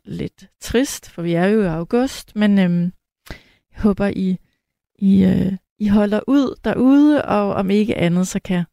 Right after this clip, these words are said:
regnvejr jo egentlig, og blæsevejr jo egentlig også være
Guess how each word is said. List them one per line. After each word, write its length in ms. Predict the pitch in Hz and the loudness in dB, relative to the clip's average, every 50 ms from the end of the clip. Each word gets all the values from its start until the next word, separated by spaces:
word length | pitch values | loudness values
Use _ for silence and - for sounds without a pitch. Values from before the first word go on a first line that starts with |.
| _ - | _ -4
regnvejr 480 | 175 175 175 180 180 190 180 - - | -4 -2 0 0 0 -2 -2 -2 -2
jo 140 | 175 175 - - | -4 -4 -4 -6
egentlig, 320 | - - - - 175 - - - - | -8 -8 -6 -4 -4 -4 -6 -6 -4
og 120 | 170 170 170 | -4 -2 0
blæsevejr 580 | 190 190 190 196 196 - 226 202 185 - - | 0 2 2 2 0 0 -2 -2 -2 -2 -2
jo 80 | 175 - | -4 -4
egentlig 240 | - 165 170 - - | -4 -4 -4 -4 -2
også 240 | - 165 175 190 180 | -2 -2 -2 -2 0
være 280 | 180 170 165 175 185 | 0 2 2 2 2